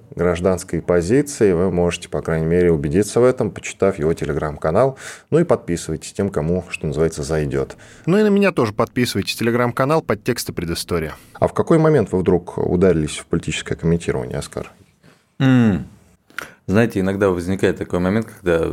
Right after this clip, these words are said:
Speaker 2: тебе становится небезразлично. Ну, то есть кто-то, все же по-разному высказывают свою там политическую позицию, условно говоря, кто-то бежит,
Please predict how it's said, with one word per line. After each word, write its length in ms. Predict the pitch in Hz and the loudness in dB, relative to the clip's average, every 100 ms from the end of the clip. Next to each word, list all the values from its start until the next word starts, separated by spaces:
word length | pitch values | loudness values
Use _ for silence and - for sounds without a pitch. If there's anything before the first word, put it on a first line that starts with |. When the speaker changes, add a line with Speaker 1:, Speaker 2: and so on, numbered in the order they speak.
| 78 - | -8 -14
Speaker 2:
тебе 180 | 90 85 | -8 -6
становится 420 | - 87 82 - | -4 -2 -2 -2
небезразлично. 800 | 85 82 85 95 87 78 - - - _ _ _ _ _ _ _ _ - | -4 -2 -2 -2 -2 -4 -6 -12 -18 _ _ _ _ _ _ _ _ -4
Ну, 80 | 123 | 0
то 80 | 120 | 2
есть 100 | - | 2
кто-то, 320 | 131 120 110 | -2 0 -2
все 200 | - 127 | 0 0
же 100 | 110 | 2
по-разному 480 | 123 165 139 110 95 | 4 4 4 2 2
высказывают 420 | 95 104 85 82 | 0 0 0 0
свою 160 | 90 | -2
там 140 | 82 78 | -2 -4
политическую 480 | 87 85 90 - 85 | -6 -4 -6 -6 -4
позицию, 960 | 87 87 80 - 78 78 82 82 82 | -2 -2 -4 -6 -4 -4 -6 -8 -10
условно 320 | 82 80 78 | -8 -6 -4
говоря, 260 | 78 80 78 | -2 -2 -2
кто-то 580 | - 80 - 78 76 73 - - 80 - _ - | -6 -8 -6 -4 -4 -6 -16 -20 -20 -20 _ -10
бежит, 460 | 76 78 135 143 | -4 0 -2 -2